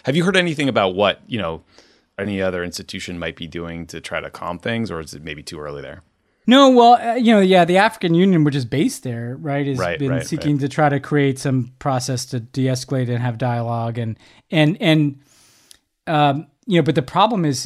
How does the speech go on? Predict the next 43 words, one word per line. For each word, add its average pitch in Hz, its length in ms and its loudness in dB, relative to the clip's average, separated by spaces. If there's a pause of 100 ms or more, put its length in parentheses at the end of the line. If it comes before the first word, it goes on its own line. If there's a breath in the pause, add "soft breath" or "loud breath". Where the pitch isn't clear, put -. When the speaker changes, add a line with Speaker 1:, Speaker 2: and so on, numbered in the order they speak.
(100)
Speaker 2:
that 143 200 -2
this 147 220 -2
is, 143 160 -4
like, 135 160 -2
such - 400 -2
power 147 200 0
politics. 143 640 -8 (100)
I 185 60 -6
mean, 190 160 -2
I, 202 440 -10
I, 202 220 -14
I 190 60 -4
guess 208 140 -4
the 190 80 -6
story 277 280 -4
I 196 40 -4
tell, 180 180 -2
it's 135 120 -6
interesting 147 260 -4
about 123 120 -2
Ethiopia. 127 460 -2
Like, 123 160 -8
when 156 200 -6
I 165 100 0
went 180 220 2
there 151 160 2
with 135 200 -4
President 131 320 -2
Obama 127 420 -2 (400 soft breath)
to 147 60 -10
Addis, 147 520 -2
and 135 480 -2 (340 soft breath)
we 147 100 2
met 190 200 6
with 143 180 2
the, 135 240 0
the 131 200 -2
last 165 400 2
prime 123 180 -2
minister, 110 640 -12
this 127 160 -10
guy 127 160 -6
Hailemariam, 127 640 -2